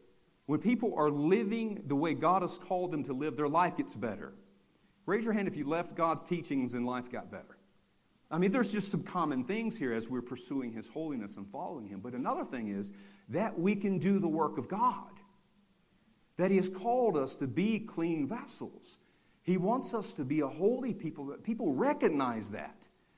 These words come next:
What the world is seeing in the twenty twenties is that I'm living in sin, and I'm pagan or whatever,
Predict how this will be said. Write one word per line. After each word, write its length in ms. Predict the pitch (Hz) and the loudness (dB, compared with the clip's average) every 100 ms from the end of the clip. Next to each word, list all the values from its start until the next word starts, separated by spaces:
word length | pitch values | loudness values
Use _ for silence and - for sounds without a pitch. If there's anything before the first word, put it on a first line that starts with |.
| - _ | -20 _
What 240 | 151 220 185 | 6 6 6
the 60 | |
world 520 | 196 160 262 294 285 | 6 8 8 6 2
is 160 | 214 196 | 2 0
seeing 380 | - 240 208 170 | 0 2 2 2
in 80 | 156 | 0
the 60 | 143 | 0
twenty 320 | 202 226 247 | -2 -2 -4
twenties 560 | - 180 120 104 110 - | -2 -2 0 -4 -6 -6
is 180 | 135 120 | -6 -4
that 300 | 135 123 - | -4 -4 -6
I'm 280 | 131 208 262 | -2 2 2
living 360 | 247 196 196 196 | 2 4 4 4
in 160 | 160 | 2
sin, 640 | 156 - - 254 123 107 117 - - - - _ _ - - - - | 0 -4 -4 0 2 0 -2 -10 -20 -20 -20 _ _ -20 -20 -20 -6
and 140 | 156 156 | -4 -2
I'm 140 | 147 | -4
pagan 400 | - 226 233 214 | 2 2 2 0
or 80 | 165 | 0
whatever, 540 | 190 208 135 104 117 | 0 2 0 0 -4